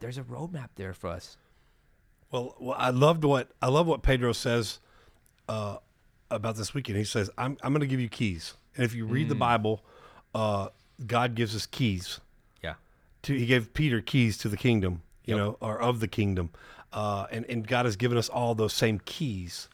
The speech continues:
Speaker 2: And there's keys to unlock blessings. There's keys to unlock, you know, and sometimes the key is obedience. Sometimes the, uh, the key is,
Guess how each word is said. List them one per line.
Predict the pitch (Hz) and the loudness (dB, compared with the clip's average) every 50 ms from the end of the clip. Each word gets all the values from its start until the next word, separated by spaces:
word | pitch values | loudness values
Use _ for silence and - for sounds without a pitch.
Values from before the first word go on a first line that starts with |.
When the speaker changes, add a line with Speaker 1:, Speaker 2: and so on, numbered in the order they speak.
| _ - | _ -8
Speaker 2:
And | 127 113 | -6 -6
there's | 113 113 - - | -6 -6 -8 -10
keys | - - 156 139 123 113 - | -8 -6 -4 -2 -2 -2 -4
to | - - - 120 | -6 -6 -4 -2
unlock | 123 120 117 110 107 104 - - - - - - - - _ _ | 0 2 2 2 2 0 -2 -8 -18 -20 -20 -20 -20 -20 _ _
blessings. | 113 101 110 117 123 120 - - 113 104 101 95 | -8 -4 0 2 2 2 0 0 -2 -2 -2 -2
There's | 104 101 - | -4 -6 -8
keys | - - 135 120 113 107 - | -8 -4 -4 -2 -2 -4 -6
to | - - - 107 | -8 -10 -8 -6
unlock, | 113 113 110 110 107 101 95 - - - - - - - - | -4 0 2 2 2 2 2 -2 -10 -18 -20 -20 -20 -14 -6
you | - 120 110 | -2 -2 0
know, | 110 110 | 0 -2
and | 107 - | -2 -2
sometimes | - 139 - 139 123 120 113 101 | -4 -2 2 2 2 2 2 0
the | 110 - | -4 -6
key | - - 127 120 120 | -4 0 0 2 2
is | 120 101 117 | 2 2 0
obedience. | 113 107 101 120 123 110 101 90 87 - - | 0 0 -2 -2 -2 -2 -2 -4 -6 -8 -10
Sometimes | - 123 110 - 117 113 117 104 104 | -10 -8 -4 -2 0 0 0 0 0
the, | 110 113 117 110 | 0 0 0 0
uh, | 107 110 110 | -2 -2 -2
the | 104 107 107 | -2 -4 -6
key | - - 127 123 120 120 | -6 -4 -2 0 0 2
is, | 113 107 92 - | 0 0 -2 -6